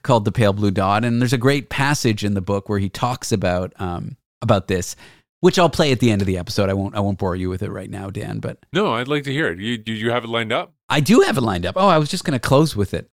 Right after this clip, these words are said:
Speaker 2: Well, okay. Well, then let's say goodbye. I'll listen to it, but I'll be, I'll be here listening to it because I do, I do like Carl Sagan. I mean, he, so Carl Sagan is, he's got this funny little way of talking, and he was such an interesting guy. I mean, he was a rock star before there were science rock stars, right? He was,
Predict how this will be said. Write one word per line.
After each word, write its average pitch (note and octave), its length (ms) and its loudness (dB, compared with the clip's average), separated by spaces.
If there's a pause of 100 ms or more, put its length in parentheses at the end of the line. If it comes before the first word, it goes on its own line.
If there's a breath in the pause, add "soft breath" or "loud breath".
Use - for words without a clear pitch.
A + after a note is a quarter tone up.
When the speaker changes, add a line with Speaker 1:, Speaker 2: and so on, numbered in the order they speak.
Speaker 2:
Well, D3 160 2
okay. D3 160 0
Well, C3 120 2
then D#3+ 140 0
let's F3 160 0
say F3+ 100 2
goodbye. A#2 360 0
I'll C3 160 2
listen C#3+ 280 -2
to F2 140 -2
it, - 140 -8 (280)
but A2 120 -2
I'll A#2+ 180 0
be, D3 240 0
I'll E3 140 2
be F#3+ 120 0
here E3 320 0 (280)
listening C#3+ 320 -2
to G2 100 -2
it D#2+ 60 -2
because G2+ 200 -8
I G2+ 60 -2
do, A2+ 320 -4
I G#2+ 100 -4
do A#2 260 -8 (100)
like F3 160 2
Carl C3+ 200 2
Sagan. G2 320 -2 (160 loud breath)
I E3+ 60 -2
mean, G3+ 220 0 (160)
he, F#3+ 140 -6
so D#3+ 200 2
Carl G3 220 2
Sagan D3+ 340 0
is, A#2+ 220 -2
he's A#2 180 -6
got B2 240 -4
this A2 140 -8
funny G#2 280 -4
little G2+ 240 -2
way G#2 200 0
of F2+ 100 -4
talking, D#3 720 -4
and B2 140 -4
he C#3+ 120 -2
was C#3+ 120 -2
such F#3 180 -2
an E3 80 -6
interesting B2+ 460 -4
guy. G2+ 220 -2
I F#2+ 40 -8
mean, A#2 220 -6 (100)
he C#3+ 140 -2
was D3+ 180 0
a D3 140 4
rock B2 400 0
star C#3+ 300 2
before A2+ 680 0
there G#2+ 100 -2
were G2 80 -2
science F#2+ 380 -6
rock E2+ 180 -2
stars, C2 320 -8
right? F#2+ 160 -2
He A2+ 140 -4
was, A2+ 240 -4